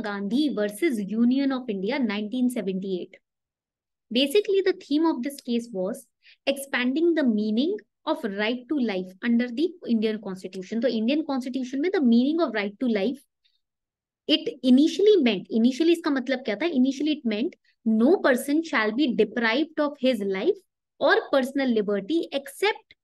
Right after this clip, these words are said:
according to the procedure established by law। Except the procedure established by law, no person can be deprived of his life or personal liberty। आप किसी से उसकी लाइफ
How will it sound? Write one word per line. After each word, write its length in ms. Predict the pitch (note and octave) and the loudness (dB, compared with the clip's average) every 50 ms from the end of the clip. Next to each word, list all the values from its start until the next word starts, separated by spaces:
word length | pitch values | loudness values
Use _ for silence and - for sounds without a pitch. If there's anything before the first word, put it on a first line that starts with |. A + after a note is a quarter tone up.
| _ _ _ _ _ - | _ _ _ _ _ -6
according 680 | C4+ C4 C4+ - D#4 D4+ D4 D4 D4+ C#4+ F4 F4 E4+ D#4 - - | -4 -4 -2 2 2 2 4 2 2 0 0 -2 -2 -4 -6 -6
to 320 | D4 C4 B3+ C#4 F4 F4+ - - _ _ - | -6 -4 -4 -4 -4 -6 -8 -12 _ _ -6
the 160 | A3+ C#4 C#4 C#4 - | -4 -4 -4 -6 -4
procedure 680 | B3+ C#4 C4+ C#4 C#4 - C#4 C4 B3+ A#3 C4+ D#4+ F#4+ F#4 - _ _ _ | -2 -2 -2 -4 -6 -8 -6 -6 -6 -4 -4 -4 -4 -4 -6 _ _ _
established 720 | - - - A3+ A#3 A3 F#3+ F#3 A3+ D#4 F#4+ F#4+ - B3 G3 | -18 -8 -4 -2 -2 -2 -2 -2 -2 -2 -2 -2 -4 -10 -8
by 180 | F#3+ G#3 G3+ G3+ G3 G3 | -6 -4 -4 -4 -4 -4
law। 180 | F#3+ F#3+ F#3 - - _ _ _ _ - C#4 | -6 -8 -8 -10 -16 _ _ _ _ -4 -4
Except 520 | C#4 C#4 - - - G4 G#4 A4+ G#4+ - C#4 | -4 -4 -6 -4 0 0 0 0 0 -2 0
the 100 | C#4+ F4 E4+ - | 0 0 -2 -2
procedure 400 | D4+ C#4+ D4 D#4+ D#4 D4+ D#4+ F4 | -6 -6 -6 -6 -6 -4 -2 -4
established 640 | D#4+ - - D4 B3 A#3 G#3+ G#3 A#3 C4 B3 A#3+ A3 | -4 -4 -4 -2 -2 -2 0 0 -2 -2 -2 -2 -2
by 160 | A3+ A3 G#3 | -2 0 0
law, 240 | G#3 G3 G#3 D4 A#4 - - - _ - | 0 0 2 0 0 -2 -4 -14 _ 0
no 280 | B3+ D4 G4 A4 A#4+ B4 | 2 4 6 6 6 4
person 320 | G4 F4 - - F#4 F4+ | 2 0 2 2 0 2
can 180 | F4 E4 D#4+ D#4+ | 2 0 0 0
be 120 | E4+ D4 | 0 2
deprived 520 | A#3+ B3+ B3 - A#3+ A#3+ A3+ A#3+ C#4+ B3 A#3 | 0 0 0 0 0 2 2 2 2 2 0
of 140 | B3 A#3+ A#3+ - | 0 0 0 -2
his 180 | C4+ B3 G#3 G3+ | -4 -4 -2 -4
life 240 | G#3 G#3 A#3 E4 E4 F#4+ | -4 -4 -4 -4 -2 -4
or 80 | F#4 F#4 - | -4 -2 -2
personal 340 | B3+ A3+ - - D4+ D#4 D4+ | -2 -2 -2 -4 -6 -4 -4
liberty। 340 | D4 A3+ A3 G3 G3 A#3+ | -4 -4 -4 -6 -4 -4
आप 180 | C#4+ D4 D4 D4 | -4 -4 -4 -6
किसी 220 | - E4 D#4+ F4 F4 | -8 -6 -4 -4 -4
से 100 | F4 F#4+ | -4 -4
उसकी 280 | F#4 - - F#4 D#4 B3+ | -6 -6 -4 -4 -4 -2
लाइफ 280 | A3 G#3 C4+ F#4+ A4+ | -2 -2 -2 -2 -2